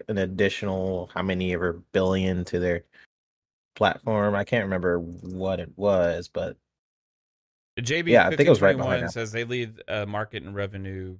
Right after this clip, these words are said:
Speaker 2: profit after the, yeah, I mean, it's, it's a different beast, guys. It's like, and it, that's what's kinda like,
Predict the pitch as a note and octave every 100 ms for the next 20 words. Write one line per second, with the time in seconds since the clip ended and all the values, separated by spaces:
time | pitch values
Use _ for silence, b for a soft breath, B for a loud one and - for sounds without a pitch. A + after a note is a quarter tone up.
0 | _ G2+ F#2 - F2+ D#2 F2 F#2+ D2+ C2
1 | F#2 G2 E2+ A#2 A2+ A#2+ - C3+ C#3 G3+
2 | G3+ A3+ G#3+ C3 C3+ D3+ A#2 - - G#2
3 | G#2+ G#2+ A2 C#3+ B2 - _ _ _ _
4 | D3+ D#3 A2 D2+ - G#1+ D#3 E3+ F#3 F3+
5 | G3 F3 E3+ D3 C3+ - -